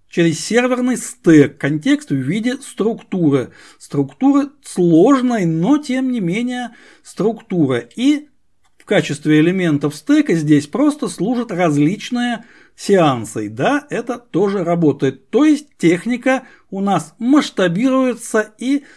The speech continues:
на многопоточную обработку данных.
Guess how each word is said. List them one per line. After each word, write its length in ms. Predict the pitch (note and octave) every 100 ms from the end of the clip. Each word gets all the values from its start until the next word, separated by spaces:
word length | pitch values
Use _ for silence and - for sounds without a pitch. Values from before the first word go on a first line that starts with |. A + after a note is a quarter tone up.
| _
на 560 | C#3 C3+ C#3+ G3+ A#3 -
многопоточную 1700 | D3 D3 C#3+ E3+ F3+ G3+ - _ D#3 D3 C3 C3 - D3+ D3+ D3 _ _ _ _ _ _
обработку 640 | B2 C3 C#3+ B2 A#2 - C#3
данных. 500 | B2 G#2 G2+ -